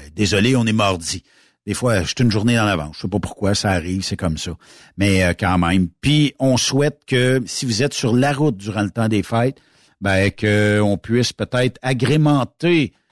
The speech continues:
vos oreilles tout au long du temps des fêtes. On aura une programmation qui va être divertissante. On a notre fameux, euh, party de Noël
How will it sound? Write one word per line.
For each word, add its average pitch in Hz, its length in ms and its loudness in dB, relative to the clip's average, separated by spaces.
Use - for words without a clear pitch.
vos 117 400 -2
oreilles 117 420 0
tout - 180 -8
au 117 60 2
long 120 160 2
du - 120 -6
temps 113 160 0
des 107 160 2
fêtes. 123 340 -2
On 107 100 2
aura 104 160 0
une 101 120 2
programmation 104 840 0
qui - 160 -10
va 95 140 0
être 95 180 -4
divertissante. 104 1040 0
On 220 180 4
a 233 80 4
notre 196 200 0
fameux, 147 360 0
euh, 104 280 0
party 120 480 0
de 113 40 4
Noël 101 560 2